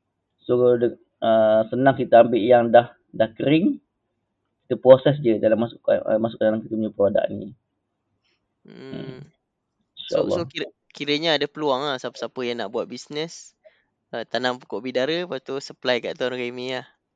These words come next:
Speaker 1: <laughs> Ha, boleh, boleh, insyaAllah.
Speaker 2: <laughs>
Speaker 1: Ah, ya, lalukan lah, insyaAllah.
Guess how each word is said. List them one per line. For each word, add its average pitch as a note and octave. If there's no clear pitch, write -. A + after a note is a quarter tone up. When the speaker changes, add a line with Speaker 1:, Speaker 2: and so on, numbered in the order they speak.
Speaker 1:
<laughs> -
Ha, A2
boleh, A2
boleh, C3
insyaAllah. C3
Speaker 2:
<laughs> -
Speaker 1:
Ah, G2+
ya, A2
lalukan A2+
lah, B2
insyaAllah. -